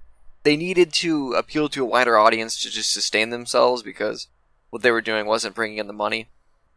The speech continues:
But also, like, like, you look at, like, a band like Disturbed, who I think have been around since ninety-eight or ninety-nine.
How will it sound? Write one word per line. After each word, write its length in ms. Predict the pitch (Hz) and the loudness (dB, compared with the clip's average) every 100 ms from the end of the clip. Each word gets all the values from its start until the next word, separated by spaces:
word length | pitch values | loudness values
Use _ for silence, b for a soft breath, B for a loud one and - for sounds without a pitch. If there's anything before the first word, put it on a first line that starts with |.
| _ _ _ | _ _ _
But 100 | - | -4
also, 400 | - 139 165 165 | -2 0 2 2
like, 340 | 131 117 120 - _ _ _ _ _ _ - | 2 0 0 -8 _ _ _ _ _ _ -16
like, 80 | 135 | -4
you 80 | 170 | 0
look 80 | |
at, 60 | 170 | 0
like, 80 | 147 | 0
a 60 | |
band 300 | 135 127 131 | 2 2 2
like 220 | 117 113 - | 0 0 -2
Disturbed, 500 | 110 - 117 107 - | -4 0 2 2 0
who 140 | 110 | 0
I 60 | 113 | 2
think 220 | 120 123 | 0 -4
have 100 | 110 | 0
been 120 | 120 | 0
around 320 | 110 110 113 | 2 2 2
since 200 | 113 110 | -4 -10
ninety-eight 960 | 110 107 113 110 110 110 110 - 113 113 | -8 -4 -4 -4 -8 -6 -4 0 0 2
or 80 | 117 | 0
ninety-nine. 760 | 107 110 123 - 107 98 107 | -4 -6 -8 -6 -4 -4 -8